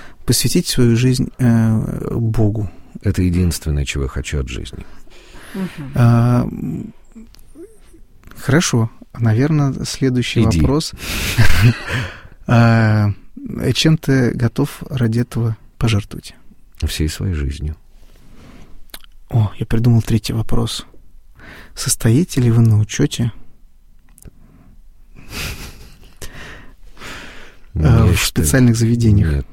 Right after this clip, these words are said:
Speaker 2: нет, нет, нет. Я абсолютно здоров, у меня справка есть.
Speaker 1: Ну, наверное, как-то так. Ну, да, наверное, чего ты хочешь, потому что надо понимать, э, если человек скажет: "Я хочу там вот, э, спокойной жизни", да,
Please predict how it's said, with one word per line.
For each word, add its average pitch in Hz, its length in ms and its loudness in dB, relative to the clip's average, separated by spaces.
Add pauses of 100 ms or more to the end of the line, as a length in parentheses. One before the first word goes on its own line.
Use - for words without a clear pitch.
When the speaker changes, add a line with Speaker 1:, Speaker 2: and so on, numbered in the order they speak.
Speaker 2:
нет, 67 460 -6
нет, 58 280 -8 (140)
нет. 55 340 -10
Я - 100 -8
абсолютно 76 460 -6
здоров, 80 440 -4
у 69 40 -6
меня 65 120 -4
справка - 400 -10
есть. - 320 -14 (800)
Speaker 1:
Ну, 127 160 2
наверное, 123 460 0
как-то - 340 -6
так. - 220 -4 (340)
Ну, 147 260 4
да, 147 220 4
наверное, 135 500 2
чего 143 240 0
ты 143 120 -2
хочешь, - 300 -2
потому 131 300 2
что - 140 -6
надо 127 160 -2
понимать, 127 480 2
э, 117 400 0
если 131 280 0
человек 123 180 -2
скажет: - 260 -4
"Я 127 80 2
хочу 123 300 -4
там 110 240 -2
вот, - 220 -6
э, 131 60 -12 (320)
спокойной 117 560 -2
жизни", 156 440 -2
да, 131 180 -4